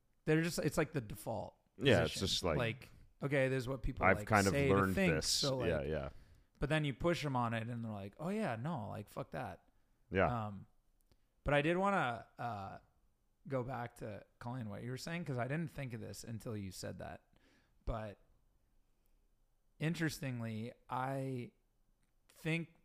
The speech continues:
Speaker 1: how I feel now was also kinda how I felt when I got, like, into climate, I guess,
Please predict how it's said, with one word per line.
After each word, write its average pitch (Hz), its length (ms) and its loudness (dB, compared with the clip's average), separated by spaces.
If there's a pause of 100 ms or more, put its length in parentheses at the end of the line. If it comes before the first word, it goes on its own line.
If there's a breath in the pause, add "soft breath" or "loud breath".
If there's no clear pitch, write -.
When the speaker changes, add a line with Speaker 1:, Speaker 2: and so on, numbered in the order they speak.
(140)
Speaker 1:
how 131 380 2
I 135 100 2
feel 135 240 -6
now 113 540 -6
was 131 180 -2
also 120 380 -2
kinda 117 260 -4
how 107 220 -4
I 104 80 -6
felt 101 440 -8
when 117 160 -8
I 104 180 -8
got, 104 340 -10 (500)
like, 110 400 -12
into 117 380 -8 (100)
climate, 107 380 -8
I 135 100 -6
guess, 147 440 -6